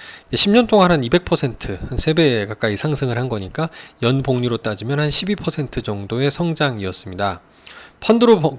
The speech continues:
환산해서 보면 십칠 퍼센트 정도였었거든요. 음, 굉장히 가파른 성장이 아닐 수가 없습니다.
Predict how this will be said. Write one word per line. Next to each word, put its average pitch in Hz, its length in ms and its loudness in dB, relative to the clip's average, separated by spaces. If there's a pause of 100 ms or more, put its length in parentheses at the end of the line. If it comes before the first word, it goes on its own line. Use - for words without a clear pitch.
환산해서 214 420 4
보면 147 200 4
십칠 - 260 0
퍼센트 196 420 2
정도였었거든요. 101 1300 -4 (1200)
음, 117 80 -8
굉장히 123 280 -2
가파른 156 320 2
성장이 135 320 2
아닐 101 180 -2
수가 131 200 -6
없습니다. 101 640 -6